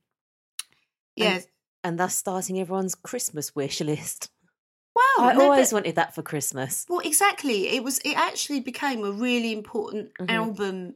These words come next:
Speaker 1: in its, in itself. And,
Speaker 2: Yeah.
Speaker 1: you know, even if you weren't a fan of all the tracks on there, for a lot of people, it was, like, a more cost-effective way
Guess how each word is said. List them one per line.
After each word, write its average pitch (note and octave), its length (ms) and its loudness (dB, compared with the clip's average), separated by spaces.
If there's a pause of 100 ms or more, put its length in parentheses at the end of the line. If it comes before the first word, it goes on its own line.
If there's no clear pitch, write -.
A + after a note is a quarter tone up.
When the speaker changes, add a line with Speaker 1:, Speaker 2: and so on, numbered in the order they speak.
(100)
Speaker 1:
in G3+ 160 -4
its, - 380 -4
in G3+ 100 -4
itself. - 800 -4
And, G#3 160 -2
Speaker 2:
Yeah. A#3 280 -2
Speaker 1:
you A#3 120 -6
know, F#3+ 280 0
even B3+ 300 0
if A#3+ 180 -8
you A3+ 100 -2
weren't G#3 260 -2
a - 40 -14
fan G3 380 -2
of F3 140 -8
all G#3+ 180 -2
the F3+ 120 -10
tracks - 420 -4
on G3+ 180 -4
there, E3 380 -14 (360)
for B3 100 0
a A#3+ 40 4
lot E4+ 160 0
of G3 140 -10
people, F3+ 400 -6
it - 100 -8
was, G3+ 160 -4
like, G3+ 320 -4
a G#3 60 -6
more G#3 180 -2
cost-effective - 760 -10
way E3+ 540 -2